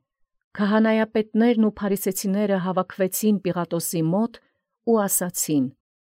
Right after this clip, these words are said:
«Տեր, հիշեցինք, թե այն մոլորեցնողը, քանի կենդանի էր, ասում էր, թե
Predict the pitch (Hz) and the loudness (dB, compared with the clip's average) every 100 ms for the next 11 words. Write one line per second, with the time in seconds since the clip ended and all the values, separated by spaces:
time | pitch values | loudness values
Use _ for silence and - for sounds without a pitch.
0 | _ _ _ _ _ _ _ _ _ _ | _ _ _ _ _ _ _ _ _ _
1 | 262 226 143 - 214 202 233 - 294 302 | 4 6 4 0 -4 0 0 2 4 4
2 | - 254 226 240 254 226 214 214 202 - | 4 2 2 4 6 4 4 0 -2 -2
3 | 240 277 302 165 147 135 190 180 175 165 | 2 2 2 0 -2 -2 -4 -2 -2 -2
4 | 160 156 175 165 247 240 160 151 _ _ | -2 -2 -2 2 2 2 0 -6 _ _
5 | _ - 202 - 311 349 277 247 - 240 | _ -2 -2 0 -2 2 2 0 -2 2